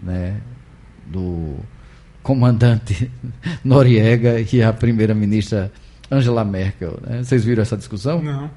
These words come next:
Speaker 1: Não? Vocês não viram, não? Diz que Lula foi dar uma entrevista na Espanha e,
Speaker 2: Sim, sim.
Speaker 1: e fizeram um questionamento, né, com relação a algumas lideranças políticas. E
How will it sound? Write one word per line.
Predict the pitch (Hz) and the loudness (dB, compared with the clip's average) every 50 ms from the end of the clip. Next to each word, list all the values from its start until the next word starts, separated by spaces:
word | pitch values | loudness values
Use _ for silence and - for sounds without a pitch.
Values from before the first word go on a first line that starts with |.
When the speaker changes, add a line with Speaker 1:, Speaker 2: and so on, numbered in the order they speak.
| - - | -10 -6
Speaker 1:
Não? | 131 135 160 214 240 240 | -2 -2 -2 -2 -2 -4
Vocês | 226 - 196 165 | -4 -4 -2 0
não | 147 | 0
viram, | 123 120 117 113 | 2 2 0 0
não? | 117 139 170 | 0 -2 -2
Diz | 180 190 196 - | -4 -6 -8 -8
que | - 226 214 156 127 127 - - - - - - - - | -6 -6 -4 -4 -4 -6 -8 -12 -20 -20 -20 -18 -8 -2
Lula | 127 127 127 120 | 0 2 2 2
foi | 120 113 110 | 2 2 0
dar | 101 104 101 | 0 0 0
uma | 101 101 | 0 0
entrevista | 104 98 - 98 92 87 92 95 - 104 | 0 -2 -2 -4 -4 -4 -4 -6 -6 -6
na | 104 110 | -6 -6
Espanha | 139 131 - - - 123 131 151 170 160 127 - - - - - - - - - - - | -6 -8 -10 -10 -8 -6 -6 -4 -6 -6 -8 -10 -14 -20 -20 -20 -20 -20 -20 -20 -10 -6
e, | 117 | -2
Speaker 2:
Sim, | 113 113 123 131 135 127 127 | -2 0 0 2 2 0 0
sim. | 139 139 - 185 202 208 | -2 -4 -6 -6 -6 -4
Speaker 1:
e | 123 120 120 127 131 131 135 139 139 135 135 127 120 117 113 107 104 101 98 95 90 - - - | -2 -2 0 0 0 0 0 -2 -2 -2 -2 -2 -2 -2 -2 -2 -2 -4 -4 -6 -8 -8 -8 -4
fizeram | 135 127 110 110 104 104 104 | -2 0 2 2 2 2 0
um | |
questionamento, | 98 - 107 95 - - 113 113 127 131 123 113 113 123 139 131 123 - 95 | -2 -2 -4 -4 -4 -4 -4 -2 -2 -2 -2 -2 0 -2 -2 -2 -4 -6 -6
né, | 92 92 98 104 107 107 - | -4 -2 -2 -2 -4 -6 -6
com | - 110 98 | -4 -2 0
relação | 95 101 98 95 95 90 - - - 92 90 92 101 104 107 104 101 98 95 90 87 - - - | 0 0 0 0 -2 -2 -4 -6 -6 -4 -4 -2 -2 -2 -4 -4 -4 -4 -6 -6 -8 -8 -10 -10
a | 82 82 82 82 85 85 87 90 90 87 85 82 80 - - - - - - - 107 120 139 160 202 226 233 247 254 269 285 | -8 -6 -6 -4 -4 -4 -4 -4 -4 -4 -4 -6 -6 -8 -8 -10 -10 -12 -12 -12 -12 -12 -12 -14 -14 -16 -18 -18 -18 -16 -10
algumas | - 240 233 196 165 160 147 131 107 - - - - - - - - - _ _ - - - - - - - _ - _ _ - - 98 | -8 -6 -6 -2 -2 0 0 0 0 -2 -6 -12 -18 -20 -20 -20 -20 -20 _ _ -20 -20 -20 -20 -20 -20 -20 _ -20 _ _ -18 -12 -10
lideranças | 92 92 95 104 113 104 104 104 104 117 120 123 120 - | -8 -4 -2 0 0 2 2 2 2 0 0 -2 -4 -8
políticas. | - - 120 110 95 95 92 - - 101 104 123 | -8 -6 -6 -4 -4 -4 -6 -6 -6 -6 -4 -4
E | 160 185 202 214 | -4 -4 -6 -6